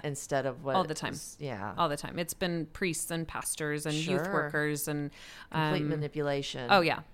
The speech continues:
Speaker 1: And
Speaker 2: Yeah.
Speaker 1: so why would they, why would they be open to that?
Speaker 2: <laughs> Right.
Speaker 1: Because that's what they
Speaker 2: Right.
Speaker 1: know.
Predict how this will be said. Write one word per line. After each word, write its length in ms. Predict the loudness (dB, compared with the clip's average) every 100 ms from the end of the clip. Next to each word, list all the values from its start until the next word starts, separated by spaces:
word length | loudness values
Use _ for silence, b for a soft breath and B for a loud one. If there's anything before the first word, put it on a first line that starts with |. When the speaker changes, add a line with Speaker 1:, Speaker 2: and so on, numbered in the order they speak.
| -10
Speaker 1:
And 80 | 2
Speaker 2:
Yeah. 60 | 6
Speaker 1:
so 240 | 8 8
why 280 | 8 10 10
would 320 | 8 2 2
they, 180 | 6 4
why 280 | 4 4 4
would 280 | 4 0 2
they 160 | 2
be 160 | 2 0
open 280 | 0 0 -2
to 100 | -2
that? 180 | 0 4
Speaker 2:
<laughs> 0 |
Right. 140 | 4
Speaker 1:
Because 160 | 4 4
that's 300 | 6 6 4
what 80 | 0
they 120 | 2
Speaker 2:
Right. 80 | 4
Speaker 1:
know. 360 | 4 6 4